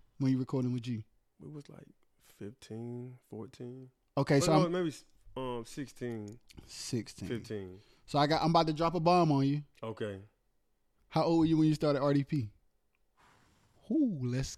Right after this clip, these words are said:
Speaker 1: go.
Speaker 2: That was, like,
Speaker 1: Three.
Speaker 2: maybe tenth grade.
Speaker 1: Okay.
Speaker 2: 'Cause I remember asking Ashley Ward.
Speaker 1: Shout out to Ashley Ward.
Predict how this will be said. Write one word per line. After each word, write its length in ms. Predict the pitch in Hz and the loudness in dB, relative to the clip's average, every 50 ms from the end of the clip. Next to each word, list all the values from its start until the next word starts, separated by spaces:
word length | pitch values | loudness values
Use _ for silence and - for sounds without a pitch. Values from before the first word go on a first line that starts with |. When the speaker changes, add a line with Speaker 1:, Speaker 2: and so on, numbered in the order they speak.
| - - | -6 -2
Speaker 1:
go. 240 | - 120 113 104 95 - - - - - - - - - - - - - - - - - - - - - | 0 0 0 0 -4 -10 -14 -18 -20 -20 -20 -20 -20 -20 -20 -20 -20 -12 -10 -10 -10 -10 -14 -16 -18 -18
Speaker 2:
That 160 | - 120 123 131 | -14 -12 -12 -10
was, 200 | 135 131 120 110 | -10 -10 -10 -10
like, 340 | 104 107 104 95 92 - - | -10 -10 -8 -10 -4 0 4
Speaker 1:
Three. 880 | 453 494 523 523 539 539 539 494 453 392 359 330 311 294 262 240 233 220 - - - - - - - - - - - - - - 127 | 4 6 6 6 6 6 8 8 8 6 6 6 4 2 0 -2 -4 -6 -10 -14 -20 -20 -20 -20 -20 -20 -20 -20 -20 -20 -20 -20 -20
Speaker 2:
maybe 540 | 107 95 104 117 135 135 127 117 110 - 78 73 69 - _ _ _ _ _ _ _ _ _ _ _ _ | -20 -18 -18 -18 -16 -16 -14 -14 -14 -14 -16 -18 -20 -20 _ _ _ _ _ _ _ _ _ _ _ _
tenth 360 | - - - - 117 123 - _ | -20 -20 -16 -14 -14 -14 -14 _
grade. 640 | - - 98 98 117 131 139 151 156 156 156 156 156 _ - - - | -20 -16 -14 -12 -10 -10 -8 -8 -8 -10 -10 -12 -14 _ -20 -14 -12
Speaker 1:
Okay. 320 | 127 - - 117 113 104 - _ _ _ _ _ _ | -12 -8 -8 -8 -8 -10 -12 _ _ _ _ _ _
Speaker 2:
'Cause 160 | - 110 104 110 | -12 -10 -6 -4
I 120 | 110 117 | -4 -4
remember 400 | 117 113 117 117 113 107 107 - - | -4 -4 -4 -4 -4 -4 -6 -10 -10
asking 680 | - 110 110 107 104 - _ - 104 98 101 95 95 98 - _ _ _ _ _ _ _ - _ _ _ _ _ | -12 -10 -10 -10 -10 -12 _ -8 -6 -6 -6 -8 -10 -12 -16 _ _ _ _ _ _ _ -20 _ _ _ _ _
Ashley 460 | - 104 107 113 110 - - 113 110 | -10 -10 -8 -8 -10 -12 -12 -10 -8
Ward. 680 | 104 101 104 107 107 107 107 104 95 92 87 85 82 - - _ | -8 -8 -6 -6 -6 -4 -4 -4 -6 -6 -8 -10 -14 -16 -20 _
Speaker 1:
Shout 400 | - - - - 131 127 131 139 | -10 -6 -2 0 2 2 4 4
out 180 | 135 131 127 - | 2 0 0 -2
to 220 | - 131 - - | -4 -4 -4 -2
Ashley 440 | 139 131 135 127 - 143 139 139 139 | 0 0 0 0 0 2 2 4 4
Ward. 640 | 135 135 139 143 147 143 143 139 135 127 123 113 | 4 4 4 4 4 4 4 4 2 2 0 -2